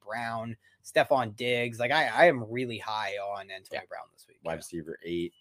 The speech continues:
Speaker 2: just, uh, just ahead of Deontay, C D, and T Higgins, just behind Ja'Marr Chase, A J Brown, and Deebo, just like, just pretty much like you.
Speaker 1: Mm-hmm.
Speaker 2: I dig it. I dig it.
Speaker 1: And then who
Speaker 2: Um,
Speaker 1: were we t-, who did you ask
Speaker 2: uh,
Speaker 1: me
Speaker 2: the
Speaker 1: about there?
Speaker 2: Patriots, the Patriots.
Speaker 1: Yeah, I don't think I'm starting any, uh, any Patriots wide receiver.
Speaker 2: No.
Speaker 1: Like, like,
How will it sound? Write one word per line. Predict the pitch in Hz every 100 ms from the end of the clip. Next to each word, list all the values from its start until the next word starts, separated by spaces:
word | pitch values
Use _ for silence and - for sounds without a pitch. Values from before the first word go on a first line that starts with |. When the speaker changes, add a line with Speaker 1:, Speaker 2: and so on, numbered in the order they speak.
| _
Speaker 2:
just, | - 82 - -
uh, | 85 78 76 73 - _ -
just | 123 -
ahead | 101 104
of | 107 87
Deontay, | 95 90 95 95 87
C | - 98
D, | 95 92
and | 85
T | 95
Higgins, | 90 101 113 127 - _ _ _
just | 104 -
behind | 98 - 87 87 95 104 107
Ja'Marr | - 87 85
Chase, | - 82 78
A | 85
J | 82
Brown, | 76 78
and | 76
Deebo, | 78 73 71
just | 78 -
like, | 71 _ 78
just | 76
pretty | - 71
much | 69
like | 69 71
you. | 71 _ _
Speaker 1:
Mm-hmm. | 104 92 95
Speaker 2:
I | 73
dig | 73 69
it. | 69 76
I | 71
dig | 69 65
it. | 69 -
Speaker 1:
And | 78 80 80
then | 139
who | 131
Speaker 2:
Um, | 156
Speaker 1:
were | 175
we | 170
t-, | 156
who | 117
did | 139 147
you | 156
ask |
Speaker 2:
uh, | 107
Speaker 1:
me | 107
Speaker 2:
the |
Speaker 1:
about | 160 -
there? | 170
Speaker 2:
Patriots, | 98 82 -
the |
Patriots. | - 78 73 - - -
Speaker 1:
Yeah, | 113 107
I |
don't | 131 143
think | 123
I'm | 107
starting | - 104 95 92
any, | 92 92 95
uh, | 87 87 - _
any | 113 95
Patriots | - 90 87 92 -
wide | 98 98
receiver. | 101 95
Speaker 2:
No. | 92
Speaker 1:
Like, | 87 101
like, | 151 139